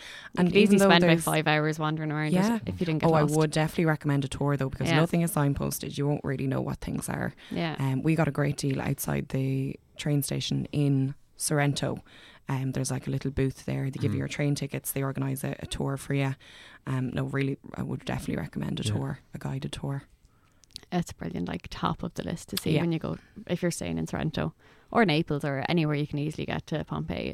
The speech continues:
Speaker 1: It's
Speaker 3: Yeah.
Speaker 1: so worth it.
Speaker 3: Cool.
Speaker 1: So, so worth it.
Speaker 3: So where else are we gonna go now?
Speaker 1: Um, do you wanna mention Capri as well as a day trip from Sorrento?
Speaker 3: Yeah.
Speaker 1: 'Cause it's,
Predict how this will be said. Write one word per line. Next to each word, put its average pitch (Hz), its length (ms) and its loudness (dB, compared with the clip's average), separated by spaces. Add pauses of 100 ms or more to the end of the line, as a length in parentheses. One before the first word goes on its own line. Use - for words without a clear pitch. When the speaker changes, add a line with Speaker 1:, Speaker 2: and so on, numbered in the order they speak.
Speaker 1:
It's - 0 - (120)
Speaker 3:
Yeah. - 40 -4
Speaker 1:
so 165 320 2
worth 151 260 -2
it. - 280 -8 (480)
Speaker 3:
Cool. 107 240 -4
Speaker 1:
So, 98 60 -10
so 156 100 -4
worth - 180 -8
it. - 180 -12 (520)
Speaker 3:
So - 120 -10
where 127 220 2
else 127 200 0
are - 40 -18
we 113 80 0
gonna 113 220 4
go 110 160 4
now? 110 240 2 (680)
Speaker 1:
Um, 220 300 2
do 240 100 -4
you 240 40 0
wanna 226 120 0
mention 220 360 -4
Capri 208 400 -4
as 220 120 -4
well 202 200 -2
as 202 100 -2
a 190 40 -2
day 180 200 -2
trip - 240 -8
from 185 140 -2
Sorrento? 185 420 0
Speaker 3:
Yeah. 160 120 6 (340)
Speaker 1:
'Cause 185 260 -2
it's, - 460 -2